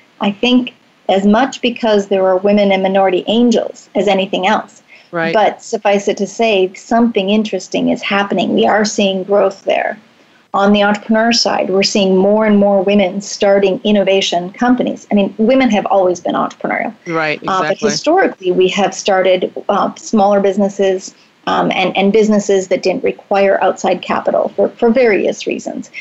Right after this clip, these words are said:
Speaker 1: not the least of which is access.
Speaker 2: Right.
Speaker 1: Uh, but we are seeing an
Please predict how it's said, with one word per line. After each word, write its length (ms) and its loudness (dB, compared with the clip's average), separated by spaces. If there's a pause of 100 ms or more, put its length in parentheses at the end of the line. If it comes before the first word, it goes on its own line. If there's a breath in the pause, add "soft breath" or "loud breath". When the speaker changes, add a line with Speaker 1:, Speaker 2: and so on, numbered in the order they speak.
(100)
Speaker 1:
not 220 0
the 40 2
least 320 -2
of 80 -2
which 200 0
is 180 -2
access. 560 -6 (400 loud breath)
Speaker 2:
Right. 300 -4 (100)
Speaker 1:
Uh, 240 0
but 120 0
we 140 4
are 220 4
seeing 320 -4
an 80 -4